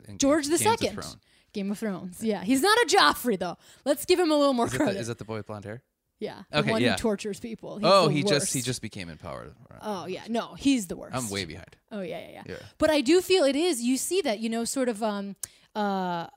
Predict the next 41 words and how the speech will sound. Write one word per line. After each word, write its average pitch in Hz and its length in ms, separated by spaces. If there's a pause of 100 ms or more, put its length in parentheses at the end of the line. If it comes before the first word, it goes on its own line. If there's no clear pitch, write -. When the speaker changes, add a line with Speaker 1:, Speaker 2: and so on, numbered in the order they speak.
(560)
Speaker 2:
and 359 120
you 480 60
talked 494 140
about 415 120
this 403 140
last 403 140
time, 392 100
too. 415 160
I 277 60
mean, 277 160 (260)
Dean's 349 380
the 311 100
thing. 359 260
I 262 80
don't 330 320
think 302 340
Dean, 294 340
he 269 320
said 427 160
this 403 100
himself. 370 280
He's 294 140
not 415 180
malicious. 285 540 (200)
Speaker 1:
Yeah. 127 160
Speaker 2:
He's - 100
just 330 240
a 339 60
child. 302 560
Speaker 1:
He's 139 60
a 165 40
child. 185 220 (140)
Speaker 2:
He's 285 140
a 302 60
child. 370 360
And 277 100
if 269 100
you, 269 220
it's - 140
so 392 380
frustrating. 285 720